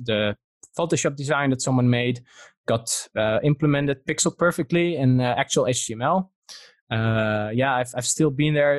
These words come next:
in the days where if you wanted rounded borders, you needed to make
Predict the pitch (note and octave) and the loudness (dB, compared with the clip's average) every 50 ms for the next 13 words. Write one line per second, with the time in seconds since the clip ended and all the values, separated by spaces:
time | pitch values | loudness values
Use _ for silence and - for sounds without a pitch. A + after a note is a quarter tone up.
0 | - - D3 C#3 C#3 C3+ C3+ C3+ C#3 C#3+ C#3+ - - C3 B2 B2 A#2+ A#2+ B2+ - | -2 -2 -2 0 0 2 2 2 2 0 -2 -2 0 0 2 2 2 0 -2 -4
1 | - C3+ B2 B2 B2 A#2+ A#2 A#2+ B2 A#2 A#2+ B2+ A#2+ A#2 A2+ A2 A#2 A#2+ C3 C#3+ | -4 -2 -2 0 0 -2 -2 -2 -2 0 2 2 0 0 -2 -2 0 2 2 2
2 | D3 D3+ - - - B2+ A#2 A#2 A#2 A#2 A#2+ A#2 A#2+ A#2 A#2+ A#2+ - - A#2+ A2+ | 2 0 0 0 2 2 4 4 4 4 4 2 2 0 -2 -2 -2 -4 -4 -2
3 | A#2 A#2 A2+ A2 - - | 0 0 -2 -2 -4 -8